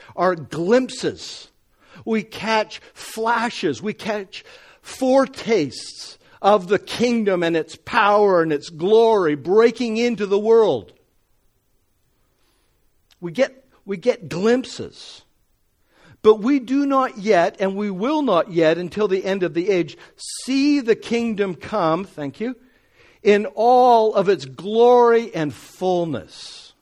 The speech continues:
Excuse me. What a great kid.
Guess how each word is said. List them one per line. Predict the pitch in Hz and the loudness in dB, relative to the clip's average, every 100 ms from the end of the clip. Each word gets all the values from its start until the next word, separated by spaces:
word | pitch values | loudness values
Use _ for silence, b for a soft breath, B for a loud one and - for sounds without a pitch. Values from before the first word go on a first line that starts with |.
| _ _ | _ _
Excuse | _ 101 85 | _ -18 -18
me. | - _ _ _ _ _ _ _ _ _ _ _ _ _ _ _ _ _ _ _ _ _ _ _ _ _ _ _ _ _ _ - | -20 _ _ _ _ _ _ _ _ _ _ _ _ _ _ _ _ _ _ _ _ _ _ _ _ _ _ _ _ _ _ -20
What | 139 | -20
a | |
great | 117 104 98 _ | -18 -20 -20 _
kid. | - | -20